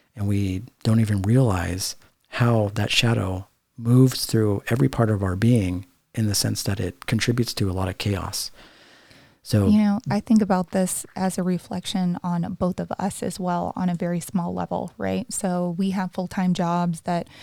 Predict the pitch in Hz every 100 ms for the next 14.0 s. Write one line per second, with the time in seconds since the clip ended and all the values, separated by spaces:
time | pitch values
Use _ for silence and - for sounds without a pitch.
0 | - - 196 185 196 - 180 - 180 175
1 | 175 - 180 175 175 170 175 175 170 -
2 | 180 170 - 180 - - 226 185 170 170
3 | 175 180 - 180 175 175 175 185 202 _
4 | _ _ _ - 180 170 - 190 - _
5 | _ _ _ _ _ 175 190 180 - 180
6 | 190 190 165 190 - 185 175 170 - -
7 | 175 170 170 160 - 180 - - - _
8 | 175 175 220 - _ _ _ _ 190 185
9 | 180 180 214 196 190 190 202 277 - 285
10 | 185 175 175 - 202 - 202 202 196 196
11 | 185 220 175 - _ 220 233 202 175 170
12 | 170 170 165 160 165 _ - _ - 165
13 | - 226 220 226 208 202 - 170 175 170